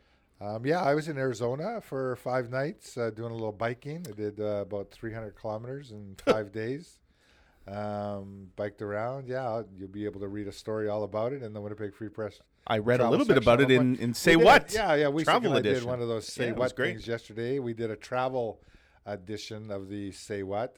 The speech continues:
Speaker 1: Um, I hope people liked it. We'll see. I don't know. We had fun doing it,
Speaker 2: For sure.
Speaker 1: talking about our travels. Um, I got a, I'm, I'm rocking a bit of a cold here today, Mike. So, uh, at four A M, I woke up with a coughing fit.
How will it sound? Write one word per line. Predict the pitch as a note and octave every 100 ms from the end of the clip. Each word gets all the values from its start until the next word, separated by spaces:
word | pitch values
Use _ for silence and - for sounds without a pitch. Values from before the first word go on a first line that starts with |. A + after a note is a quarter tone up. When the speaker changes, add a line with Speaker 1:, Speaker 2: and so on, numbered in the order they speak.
| -
Speaker 1:
Um, | G2 G2 G2+
I | G2
hope | A2+ A#2
people | A2 F#2 F#2+
liked | F#2+ F#2
it. | A2+
We'll | G2 G2+
see. | - G#2 G2
I |
don't | F#2+
know. | F#2
We | F2+ G#2
had | G#2
fun | - F#2 E2+
doing | F2+ F#2
it, | G2+ -
Speaker 2:
For | G#2
sure. | - B2
Speaker 1:
talking | A2 A2
about | G2 F#2+
our | F#2
travels. | - F#2 G2 A#2 - _ _ _ _ -
Um, | A2 A2 G#2+
I | G#2+
got | A#2+
a, | A2+ F#2 -
I'm, | G#2 G2+ -
I'm | G#2 G#2+ G#2+
rocking | B2+ B2+ A#2
a | G#2+
bit | A2 A2+
of | G2+
a |
cold | - - C3 C3
here | A#2 A2+
today, | - A2+ A#2+ C3
Mike. | B2 D3 D#3
So, | - A2+ A2
uh, | G#2+ G#2+ _ - - -
at | G2+
four | - C#3 B2+
A | A#2+ A#2
M, | A#2+
I | A2+
woke | A2+ A2+
up | B2 A2+
with | G#2
a | F#2+
coughing | - B2+ C3 A#2 F#2+
fit. | - - A#2+